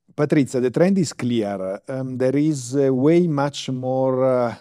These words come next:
understanding today about brain aging and age decline.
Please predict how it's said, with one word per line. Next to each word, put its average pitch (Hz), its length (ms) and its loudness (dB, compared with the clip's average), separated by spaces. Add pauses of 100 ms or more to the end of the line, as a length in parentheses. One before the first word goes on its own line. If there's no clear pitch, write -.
(140)
understanding 135 840 -4
today 120 400 -2
about 110 360 -2
brain 117 480 -4
aging 117 640 -8
and 101 180 -10
age 107 320 -6
decline. 90 720 -14